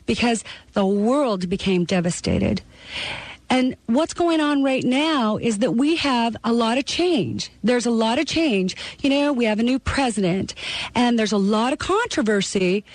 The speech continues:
as far as what those changes are bringing about. Well, I want to talk about some of those controversies.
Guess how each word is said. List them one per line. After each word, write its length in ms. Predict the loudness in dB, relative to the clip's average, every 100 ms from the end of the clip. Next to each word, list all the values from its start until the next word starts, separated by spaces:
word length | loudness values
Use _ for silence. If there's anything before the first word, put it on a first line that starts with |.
| -16 -6 -2
as 180 | -2
far 280 | 0 0 0
as 120 | 0
what 300 | 2 0 0
those 240 | 0 0 0
changes 420 | 0 2 0 0
are 100 | 0
bringing 360 | 2 2 2 0
about. 560 | 0 0 -2 -4 -12 -16 -20 _ _ _ _ _ -2
Well, 280 | 0 0 -2 -6 -2
I 80 | 0
want 200 | 0 0
to 60 |
talk 220 | -2 0 0
about 220 | 0 0
some 200 | 0 2
of 60 |
those 180 | 2 0
controversies. 800 | 0 0 0 0 -2 0 -2